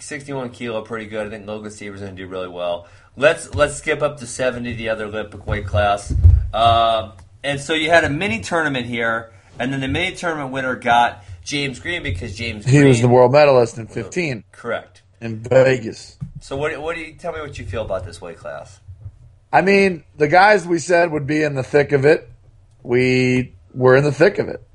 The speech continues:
Speaker 2: And you had some flashes of brilliance from folks like Mimar, um, but just not ready to get through a tough tournament like that at that level, I don't feel any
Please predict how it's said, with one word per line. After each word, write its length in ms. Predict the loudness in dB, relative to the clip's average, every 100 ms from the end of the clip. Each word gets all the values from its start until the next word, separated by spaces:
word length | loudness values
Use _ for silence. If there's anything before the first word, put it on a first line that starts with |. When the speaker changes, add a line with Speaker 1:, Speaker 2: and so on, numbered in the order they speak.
| _
Speaker 2:
And 640 | -6 0 4 6 4 2 -8 _ _ _ _
you 140 | 0 4
had 380 | 6 6 4 -2
some 220 | -12 -6
flashes 500 | 0 2 2 -4 -10
of 100 | -4
brilliance 560 | 2 2 2 -2 -10
from 480 | -8 -4 -4 -6 -10 -16 _
folks 360 | 0 0 2
like 200 | 0 2
Mimar, 640 | 2 2 4 2 2 -2 -12 -20 _ _ _ -20 -4
um, 680 | 2 6 6 6 2 -2 -10 _ _ _ _ -20 _ _ -18 -6
but 380 | 2 6 6 4 -6 -20 -20 -14
just 200 | -6 0
not 200 | 2 6
ready 300 | 6 6 2
to 80 |
get 260 | -2 -4 -4
through 480 | 0 2 2 0 -6 _
a 60 | -6
tough 280 | 2 2 2
tournament 380 | 0 0 -2 2
like 280 | 2 4
that 240 | 6 6 6
at 100 | 6
that 180 | 4 6
level, 560 | 6 6 4 0 -4 _ _ _ _ _ _ 2
I 120 | 4
don't 180 | 4 2
feel 240 | 2 2
any 500 | 0 -2 -4 -6 -10